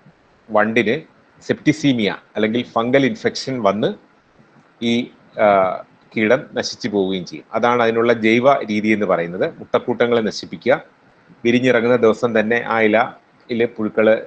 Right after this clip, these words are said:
ചവിട്ടി നശിപ്പിക്കുക, അല്ലെങ്കിൽ മെറ്റാറൈസിയം, ആ,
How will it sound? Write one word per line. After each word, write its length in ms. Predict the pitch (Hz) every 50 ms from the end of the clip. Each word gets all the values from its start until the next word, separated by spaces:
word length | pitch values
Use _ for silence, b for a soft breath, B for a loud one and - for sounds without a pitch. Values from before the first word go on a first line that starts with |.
| - -
ചവിട്ടി 440 | - 104 98 - - 107 104 - - -
നശിപ്പിക്കുക, 580 | 98 95 - - 87 101 95 - - 127 160 - - _ _ _ _ b b b b b b b b b b b _ _ -
അല്ലെങ്കിൽ 340 | 110 110 113 113 120 127 123 120
മെറ്റാറൈസിയം, 800 | 117 - - 113 113 110 110 113 113 - - 120 120 127 - - _ _
ആ, 500 | - 117 113 107 104 101 101 90 67